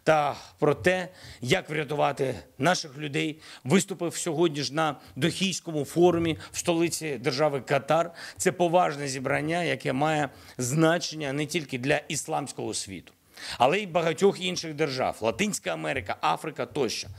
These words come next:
Це саме ті регіони, де російська пропаганда все ще має великий вплив. Але ми працюємо проти брехні всюди у світі.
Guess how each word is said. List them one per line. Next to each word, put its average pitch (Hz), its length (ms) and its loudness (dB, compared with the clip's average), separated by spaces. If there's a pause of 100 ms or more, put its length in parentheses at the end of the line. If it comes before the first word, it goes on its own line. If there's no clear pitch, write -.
(180)
Це 160 160 0
саме 190 340 -2
ті 185 260 -2
регіони, 151 600 -2
де 131 120 0
російська 135 480 -2
пропаганда 160 600 2 (240)
все 175 260 -2
ще 185 220 -6
має 165 360 -2 (200)
великий 160 460 2
вплив. 113 360 -2 (440)
Але 165 360 2
ми 196 200 0
працюємо 143 800 -2 (420)
проти 143 380 4
брехні 104 600 -2 (220)
всюди 147 480 -6 (180)
у 131 100 -4
світі. 107 400 -8